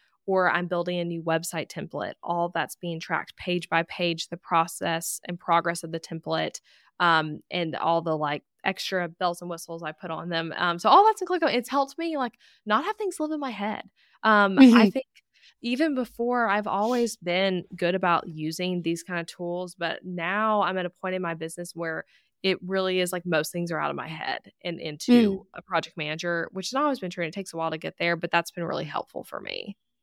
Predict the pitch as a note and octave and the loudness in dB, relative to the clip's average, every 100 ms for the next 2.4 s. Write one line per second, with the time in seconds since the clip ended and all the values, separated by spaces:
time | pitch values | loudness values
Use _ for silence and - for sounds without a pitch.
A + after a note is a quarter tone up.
0 | _ _ _ _ _ A3 A3+ C4+ - _ | _ _ _ _ _ 4 6 4 -2 _
1 | A#3 G#3 G3 G3 F#3+ F#3+ F#3+ A#3 G#3+ F#3+ | 2 6 6 4 2 -2 -2 4 4 4
2 | G3 - - | 0 -8 -16